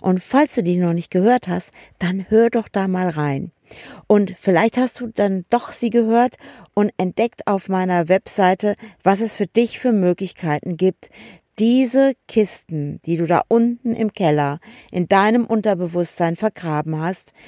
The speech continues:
wie du da Möglichkeiten hast, jetzt da reinzuschauen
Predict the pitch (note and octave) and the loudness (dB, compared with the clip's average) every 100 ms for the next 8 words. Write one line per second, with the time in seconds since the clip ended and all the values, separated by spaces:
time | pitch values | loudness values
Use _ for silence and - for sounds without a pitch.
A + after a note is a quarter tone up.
0 | - - _ E3+ F#3+ G#3+ A#3 A#3+ - F#3+ | -20 -20 _ -2 2 4 2 0 -2 -4
1 | - F3+ G#3+ G#3 G3 G3 G3+ - F#3+ F#3 | 2 2 4 4 2 0 -6 0 0 2
2 | G3 F3 E3+ - G#3 A3 - - F#3+ A3+ | 0 -2 -2 0 2 2 -2 -2 0 0
3 | G#3+ F#3 G#3+ - G3 - D3+ D#3 G3 | 0 0 0 -4 -6 -4 -2 0 0